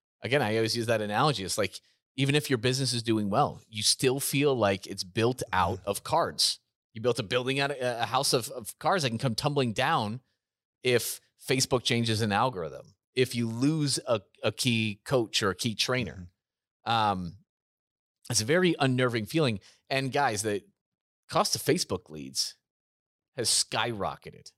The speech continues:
Speaker 1: And with Apple's changes, um,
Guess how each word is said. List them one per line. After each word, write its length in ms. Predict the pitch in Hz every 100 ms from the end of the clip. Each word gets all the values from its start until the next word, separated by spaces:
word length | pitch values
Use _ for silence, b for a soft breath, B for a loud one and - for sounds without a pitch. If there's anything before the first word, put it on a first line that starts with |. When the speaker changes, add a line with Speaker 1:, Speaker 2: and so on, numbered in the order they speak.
| _ _ _ _ -
Speaker 1:
And 160 | 113
with 140 | 98 -
Apple's 340 | 143 160 147 -
changes, 640 | 156 147 143 147 143 - _ _ _ _ 123
um, 520 | 117 107 92 80